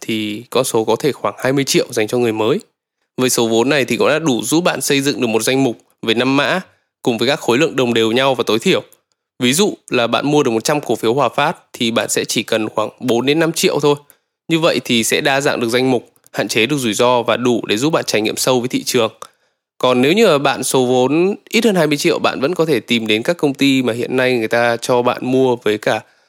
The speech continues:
số cổ phiếu ít hơn số lô tối thiểu là một trăm cổ.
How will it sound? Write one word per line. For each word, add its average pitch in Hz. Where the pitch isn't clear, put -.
số 113
cổ 120
phiếu 113
ít 214
hơn 180
số 123
lô 151
tối 123
thiểu 151
là 110
một 107
trăm 127
cổ. 120